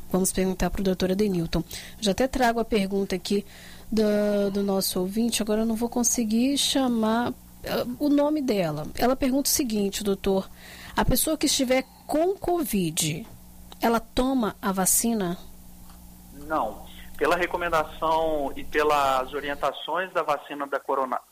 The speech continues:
Speaker 2: corona, Coronavac, né, que é a única que a gente tem disponível nesse momento, se o paciente tem qualquer sintoma da doença, da covid,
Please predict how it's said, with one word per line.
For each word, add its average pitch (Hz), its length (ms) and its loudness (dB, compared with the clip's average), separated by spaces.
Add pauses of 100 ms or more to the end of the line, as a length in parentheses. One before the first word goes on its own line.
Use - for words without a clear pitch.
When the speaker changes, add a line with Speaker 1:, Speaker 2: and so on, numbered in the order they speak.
Speaker 2:
corona, 127 500 -2
Coronavac, 135 800 2
né, 156 200 -6
que - 140 -10
é 127 120 0
a 123 60 0
única 156 340 -8
que 143 100 -8
a 131 40 -4
gente 135 180 -10
tem 131 120 -6
disponível 123 480 -8
nesse 120 240 -8
momento, 143 540 -2 (680)
se - 80 -4
o 143 40 -2
paciente 160 560 0
tem 151 280 -4
qualquer 185 480 0 (120)
sintoma 220 800 0 (360)
da 139 340 0
doença, 139 580 -8
da 135 160 0
covid, 147 800 -6